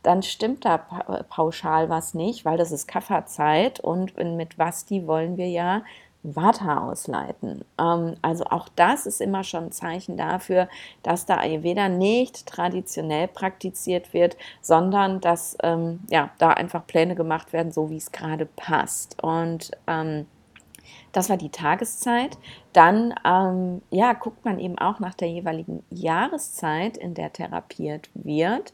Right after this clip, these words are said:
Also, ähm, welches Dosha möchte ich ausleiten? Welche Jahreszeit habe ich jetzt gerade? Und dann ist das Essen auch eine ganz, ganz wichtige Sache. Wenn du nach Indien in ein Ayurveda-Hotel fährst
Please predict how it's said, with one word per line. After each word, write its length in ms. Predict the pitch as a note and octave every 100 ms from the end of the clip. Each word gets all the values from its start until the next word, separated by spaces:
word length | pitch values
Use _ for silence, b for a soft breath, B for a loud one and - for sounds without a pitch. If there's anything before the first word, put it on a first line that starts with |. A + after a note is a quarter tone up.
| B B B B -
Also, 600 | F3+ F3+ F3+ F3+ F3 E3+
ähm, 260 | F3+ E3+ E3+
welches 320 | F3+ A3 A3+
Dosha 340 | - G3 - F#3
möchte 300 | F3+ F#3 -
ich 180 | -
ausleiten? 600 | D#3+ F3 - F#3+ G3 G3+
Welche 320 | E3 D#3+ - D#3
Jahreszeit 760 | C#3+ C#3 D#3+ F#3 - G#3 G#3
habe 160 | A3 A3
ich 120 | -
jetzt 260 | G#3 -
gerade? 560 | - F3+ F#3 G3 A3+ F#4+ B B B B - -
Und 360 | A3+ C4+ -
dann 160 | G3 F#3+
ist 180 | A3 F#3
das 200 | - -
Essen 440 | - C4 - E3+ -
auch 340 | D#3+ A#3 D#4
eine 120 | F#3+
ganz, 300 | F3 G#3+ C#4
ganz 300 | - G#3 G#3+
wichtige 400 | G3+ G#3+ - -
Sache. 360 | E3+ G3 G#3 - B B B
Wenn 220 | - G#3 C4+
du 360 | B3 G#3+ G3
nach 520 | - F3+ E3 E3 - -
Indien 580 | - C#4+ C4 G#3 G3 F#3+
in 160 | - F3+
ein 160 | E2+
Ayurveda-Hotel 920 | - F#3+ F#3+ A3+ B3 G#3 F3+ G#3 F3 E3+
fährst 520 | - E3+ E3 F3